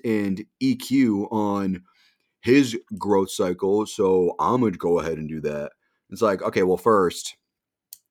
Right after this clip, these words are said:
that's Jay Cutler, and E Q doesn't agree with every, everybody. But if you can't even, like, at least name the scientific name, they're like, "Uh, it's equipoise."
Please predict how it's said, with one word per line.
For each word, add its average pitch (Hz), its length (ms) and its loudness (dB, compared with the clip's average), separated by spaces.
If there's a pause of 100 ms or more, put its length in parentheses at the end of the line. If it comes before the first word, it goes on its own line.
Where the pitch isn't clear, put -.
(120)
that's 101 160 -4
Jay 90 180 0
Cutler, 78 580 -6 (480)
and 87 160 -6
E 92 200 -4
Q 98 160 -4
doesn't 85 200 -4
agree 80 180 -8
with 78 120 -6
every, 78 340 -8
everybody. 71 640 -8 (400)
But 101 160 0
if 95 80 -2
you 113 80 0
can't 139 160 2
even, 127 300 2
like, 104 280 -2
at 120 80 0
least 156 220 -2
name 120 280 0
the 110 80 2
scientific 95 500 -6
name, 82 160 -6
they're 80 100 -10
like, 80 240 -8
"Uh, 123 360 6 (220)
it's 127 180 -4 (140)
equipoise." 135 920 4